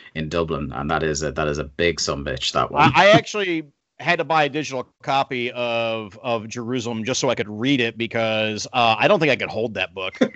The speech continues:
Speaker 2: very
Speaker 1: Just,
Speaker 2: long.
Speaker 1: just your hands snap off at
Speaker 2: Yeah,
Speaker 1: the
Speaker 2: my,
Speaker 1: wrist
Speaker 2: yeah,
Speaker 1: struggling.
Speaker 2: exactly.
Speaker 1: It's like, you know, you need one of those big things like monks used to have to read the long form Bible, just a big lectern to put the
Speaker 2: Right.
Speaker 1: Jerusalem copy on.
Speaker 2: <laughs>
Speaker 1: L-,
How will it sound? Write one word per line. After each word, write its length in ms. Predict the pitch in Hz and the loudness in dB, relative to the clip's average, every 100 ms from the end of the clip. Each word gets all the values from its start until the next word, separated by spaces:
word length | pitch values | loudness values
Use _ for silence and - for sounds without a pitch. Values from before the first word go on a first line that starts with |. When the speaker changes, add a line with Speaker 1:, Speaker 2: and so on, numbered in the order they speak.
| - | 2
Speaker 2:
very 20 | |
Speaker 1:
Just, 240 | 110 113 110 | 4 2 2
Speaker 2:
long. 340 | 110 113 113 117 - | 0 -2 -2 -8 -4
Speaker 1:
just 380 | 294 302 123 - | 0 2 2 0
your 80 | 95 | 0
hands 360 | 107 107 98 | 2 0 0
snap 440 | - - 107 151 131 | -4 -4 -2 -2 -4
off 240 | 110 - | -4 -2
at 60 | 147 | 2
Speaker 2:
Yeah, 80 | |
Speaker 1:
the 40 | 160 | 6
Speaker 2:
my, 120 | 156 | 6
Speaker 1:
wrist 140 | - | 6
Speaker 2:
yeah, 140 | 151 123 | 4 4
Speaker 1:
struggling. 400 | 120 123 127 - | 0 -2 2 2
Speaker 2:
exactly. 600 | 262 147 151 135 120 110 - 330 349 - - | 4 4 4 2 -8 -8 -8 -6 -6 -6 -4
Speaker 1:
It's 100 | 143 | -2
like, 120 | 151 | 2
you 100 | 143 | 4
know, 80 | 143 | 6
you 120 | 123 | 6
need 160 | 127 131 | 4 4
one 100 | 135 | 4
of 40 | |
those 180 | 123 110 | 2 0
big 260 | 117 113 110 | 0 -2 0
things 200 | 110 110 | 0 0
like 140 | 92 | -2
monks 460 | 92 101 107 - 107 | -2 -2 -2 -4 -4
used 160 | 101 | -4
to 40 | 92 | 0
have 200 | 101 92 | 0 0
to 100 | 98 | -2
read 220 | 98 95 | 0 0
the 60 | 90 | 0
long 320 | 95 95 98 | -2 -2 -4
form 360 | 107 104 92 92 | -4 -2 -2 0
Bible, 360 | 98 98 95 | 0 2 0
just 160 | 90 87 | -4 -6
a 20 | |
big 200 | 85 101 | 0 2
lectern 640 | 90 92 90 - 104 90 90 | 2 -2 -2 0 2 2 0
to 60 | 127 | -2
put 280 | - 170 | -2 -2
the 80 | 185 | -2
Speaker 2:
Right. 400 | 139 131 127 135 | 0 2 4 2
Speaker 1:
Jerusalem 240 | 151 - 123 | 0 -2 2
copy 340 | 131 117 117 | 2 4 4
on. 200 | 117 113 | 4 4
Speaker 2:
<laughs> 1120 | - - - 403 - - - - - - - | 0 -8 -10 -8 -8 -8 -8 -8 -8 -8 -6
Speaker 1:
L-, 80 | 370 | -4